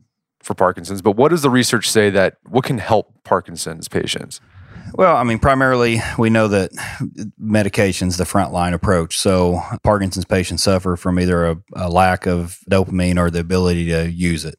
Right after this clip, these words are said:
Speaker 2: So levodopa or L-dopa is gonna be a, almost every Parkinson's patient is gonna be on, on dopamine. There's surgeries and stuff like deep brain stimulation also as well.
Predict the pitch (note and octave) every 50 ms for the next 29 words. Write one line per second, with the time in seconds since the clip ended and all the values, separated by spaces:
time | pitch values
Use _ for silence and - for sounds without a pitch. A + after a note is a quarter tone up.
0 | _ _ - - G#2 F#2+ F#2 F2+ F2+ F2+ F2 F2 E2+ E2+ - _ - A2 G2+ F#2+
1 | G2+ G#2 F#2 F#2+ F2 F#2 F#2 F2+ - G2 F2+ F2 F2 F2 F2 E2+ F2+ F2 E2+ -
2 | F2+ F2 E2+ E2+ F2+ F2 F2 F2 F2 F2 E2+ E2+ A2+ - - D#2 F2+ F2+ F2 E2+
3 | - - _ _ _ - - F#2+ F2+ F2+ - - F2 F2 D#2+ E2+ E2+ - - F2
4 | - - F2 F2+ - F2+ E2+ - - E2 D#2+ D#2 E2 E2+ E2+ E2 E2 E2 F2 G#2
5 | - - - E2 E2 D#2 E2+ E2 E2+ - E2 D#2+ E2 E2 E2+ E2 E2+ - - F#2
6 | F2 E2+ E2 E2+ E2 D#2+ F2 E2+ - - D#2+ E2+ E2 - D#2+ D#2+ E2 - - F2
7 | E2 - - E2 E2+ E2+ - - - E2+ E2+ E2+ E2 E2 E2+ - - E2+ D#2+ D#2
8 | D#2 - - E2+ E2 E2 E2 F2 E2+ E2+ E2+ E2+ -